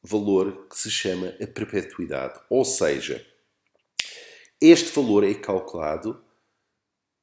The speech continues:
considerando que o nosso negócio vai continuar a existir perpetuamente e que vai continuar a existir perpetuamente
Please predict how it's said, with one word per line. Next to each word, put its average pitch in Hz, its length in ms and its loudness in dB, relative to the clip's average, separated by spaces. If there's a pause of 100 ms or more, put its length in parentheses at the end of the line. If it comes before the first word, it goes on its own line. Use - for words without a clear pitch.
(220)
considerando 113 1080 6 (220)
que 120 80 -8
o - 20 -4
nosso 127 440 -2
negócio 101 720 -2 (220)
vai 131 600 2
continuar 104 680 0
a 92 60 -4
existir - 840 -6 (540)
perpetuamente 104 1300 -2 (1000)
e 151 100 8
que 143 120 -6
vai 151 280 6
continuar 113 520 -2
a 107 40 -2
existir 117 520 -8
perpetuamente 101 1200 -4